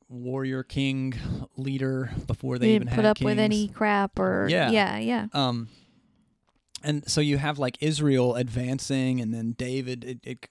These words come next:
Speaker 1: becomes David, and he's the king. And, um, no one ever bothered to sort of articulate the fact that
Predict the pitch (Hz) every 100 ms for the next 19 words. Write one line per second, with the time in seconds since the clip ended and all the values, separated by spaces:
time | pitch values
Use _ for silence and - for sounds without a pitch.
0 | - 120 135 131 113 123 123 127 117 117
1 | 123 127 - 123 120 - - - _ -
2 | 135 127 - _ - 151 180 233 262 220
3 | 170 156 123 135 131 143 139 131 - 120
4 | - 131 127 123 - _ - 131 - 180
5 | 180 160 131 - 120 123 107 107 - 131
6 | 117 110 -